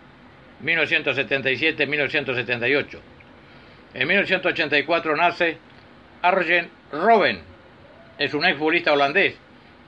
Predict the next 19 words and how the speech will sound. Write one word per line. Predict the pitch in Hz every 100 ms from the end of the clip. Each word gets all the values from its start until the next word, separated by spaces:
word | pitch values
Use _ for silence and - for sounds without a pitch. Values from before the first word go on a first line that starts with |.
| -
que | - 139
jugó | 147 143 180 196 - - - - -
gran | 165 190 -
parte | 180 -
de | 143
su | 135 139
carrera | 135 156 160 143
como | 143 135
extremo | 120 - 165 156
derecho. | 135 143 - 104 82 - - - - - -
En | 139
su | 165 127
país | 151 175
se | 170
puso | - 170 - 160
la | 143 123
casaca | 131 - 156 156 139 - - - -
de | 120 160 151 - - - - -
Groningen, | 151 151 208 160 123